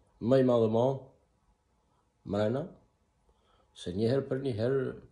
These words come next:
janë ka lojtarë dopt, s'ja vlen mu futaj.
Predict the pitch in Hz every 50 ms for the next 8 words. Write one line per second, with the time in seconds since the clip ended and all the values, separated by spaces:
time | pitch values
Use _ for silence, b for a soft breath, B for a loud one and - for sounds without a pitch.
0 | _ _ - - - _ _ _ _ _ _ _ _ _ _ _ _ _ _ -
1 | - 69 92 107 113 110 107 98 101 - 113 107 107 104 101 101 98 - 104 104
2 | 101 90 90 87 95 104 98 101 - - - - - - - 110 107 104 107 104
3 | 92 85 87 90 80 - - 95 92 - 90 80